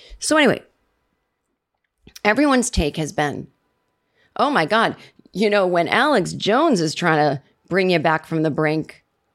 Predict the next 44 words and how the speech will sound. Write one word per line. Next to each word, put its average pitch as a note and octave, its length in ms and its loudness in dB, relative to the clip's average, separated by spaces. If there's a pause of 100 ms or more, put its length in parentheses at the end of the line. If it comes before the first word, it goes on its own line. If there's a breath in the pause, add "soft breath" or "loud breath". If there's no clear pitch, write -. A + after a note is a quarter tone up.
(100)
you A3 160 0
know A#3+ 160 2
you've G3+ 160 2
gone D#3 180 0
too D#3+ 140 -4
far." D3+ 220 0
You F3 100 2
know, F#3+ 100 2
when F3 140 2
Alex F#3+ 340 0
Jones B3 400 0
even E3 260 -2
thinks D3 260 -6
that's - 260 -2
too E3 160 -4
far. D3 240 -2
Now, E3+ 160 0
let A3 140 0
me F4+ 120 2
be D4 140 0
very F3 600 0
clear. D#3+ 340 -6
You're D#3 140 -2
not F3+ 580 0
being F3 300 0
specific D3+ 560 -2
enough. - 320 0
You're D#3+ 100 0
not F#3+ 240 2
being F3+ 340 0 (300 soft breath)
smart E3+ 480 0
enough D3 240 0
with D#3 120 -2
that C#3+ 200 0
take. - 300 -8 (340 loud breath)
Alex C#4 380 -2
Jones, D#3 640 -2
now F#3 180 4
let's - 400 -2
just - 240 -2
say D#3 180 2
he's D#3 300 -2
a D3 60 0
big, G3+ 520 -2